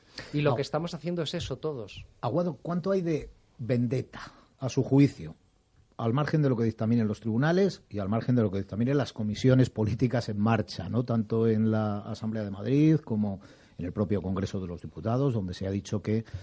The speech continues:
Speaker 2: eh, se puede pedir la, eh, petición de comparecencia de Esperanza Aguirre? Pero ¿cuánto ve usted de vendetta, esa V de vendetta?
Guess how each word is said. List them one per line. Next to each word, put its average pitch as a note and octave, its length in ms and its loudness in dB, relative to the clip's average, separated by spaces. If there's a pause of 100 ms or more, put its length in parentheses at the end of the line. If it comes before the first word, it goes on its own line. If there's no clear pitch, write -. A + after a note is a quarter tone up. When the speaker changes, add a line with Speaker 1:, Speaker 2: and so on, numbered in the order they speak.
(260)
Speaker 2:
eh, - 120 -18
se - 180 -10
puede G2+ 220 -4
pedir G#2+ 440 4
la, G2 360 -2 (140)
eh, G#2 120 -14
petición A2+ 600 0
de G#2+ 80 2
comparecencia A2 800 -4
de F#2+ 480 -6 (100)
Esperanza G#2 720 -4
Aguirre? F#2 400 -8 (880)
Pero B2+ 180 4
¿cuánto F#3 560 2 (180)
ve C#3 280 4
usted G2+ 480 -2
de G2+ 240 -6 (480)
vendetta, - 580 -6
esa A#2+ 200 2
V A#2 240 4
de A2 80 4
vendetta? - 480 -4